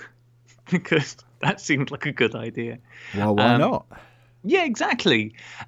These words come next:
Speaker 1: And that means that, one, it'll cope far better with the reduced light levels that we're increasingly getting now. And two, I can put a yellow filter on and it still remains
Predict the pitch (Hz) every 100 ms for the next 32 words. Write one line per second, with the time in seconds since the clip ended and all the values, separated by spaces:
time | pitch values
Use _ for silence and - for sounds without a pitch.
0 | - 160 139 110 107 - 143 135 127 131
1 | 117 110 107 113 117 135 120 170 175 _
2 | _ _ _ - 139 120 117 120 - 143
3 | 131 113 135 127 113 107 113 113 110 107
4 | 120 117 127 123 117 110 107 120 110 110
5 | - 120 117 113 110 113 113 107 101 104
6 | 110 - _ - 170 170 - 247 160 117
7 | 139 - _ _ _ 143 139 147 214 180
8 | 180 214 165 - 120 120 120 113 117 120
9 | - 131 135 143 135 135 135 110 110 107